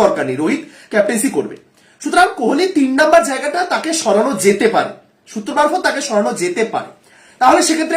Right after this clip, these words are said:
টিমটা কিরকম হতে পারে? এক হতে পারে তিন নম্বরে সূর্যকে আনা হবে, চার নম্বরে হার্দিক আসবেন, পাঁচ নম্বরে যে কোনো একজন কিপার আসবেন, সে রি-, আহ, ঋষভ পান্থ হন, লোকেশ রাহুল হন, বা সঞ্জু স্যামসন হন,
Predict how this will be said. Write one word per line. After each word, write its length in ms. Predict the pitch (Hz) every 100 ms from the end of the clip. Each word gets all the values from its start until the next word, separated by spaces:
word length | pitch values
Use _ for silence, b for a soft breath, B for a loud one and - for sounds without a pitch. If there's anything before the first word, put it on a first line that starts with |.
| 330
টিমটা 240 | 262 269
কিরকম 320 | - 214 247 202
হতে 120 | 147
পারে? 180 | 113 - - _ b b b
এক 120 | 254 302
হতে 120 | 302
পারে 180 | 294 302 311 311
তিন 120 | 233 240
নম্বরে 200 | 254 262
সূর্যকে 420 | 240 220 247 233
আনা 160 | 220 202
হবে, 140 | 208 - - b b -
চার 140 | 220 233
নম্বরে 200 | 240 220
হার্দিক 300 | 196 202 226
আসবেন, 320 | 220 190 220 233 B B B
পাঁচ 200 | 208 220 262
নম্বরে 300 | 269 277 269 262 262 240
যে 60 | 208
কোনো 100 | 240
একজন 200 | 226 226 247
কিপার 220 | 233 220
আসবেন, 300 | 202 185 202 - - -
সে 100 | 196 185 180
রি-, 120 | 196
আহ, 140 | 156 151 -
ঋষভ 180 | 226 220
পান্থ 160 | 220 226
হন, 180 | 294 214
লোকেশ 200 | 165 170 196
রাহুল 200 | 175 233 277
হন, 180 | 269 180 - B B
বা 120 | 156 160 160 -
সঞ্জু 220 | 196 247
স্যামসন 320 | 294 294 311
হন, 100 | 285